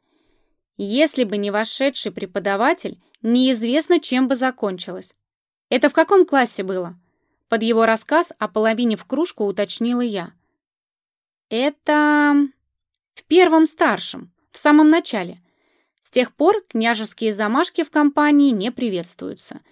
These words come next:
если это, конечно, не официальное мероприятие». «Здорово»,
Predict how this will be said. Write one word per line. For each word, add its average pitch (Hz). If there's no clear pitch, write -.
если 240
это, 247
конечно, 247
не 240
официальное 247
мероприятие». 190
«Здорово», 214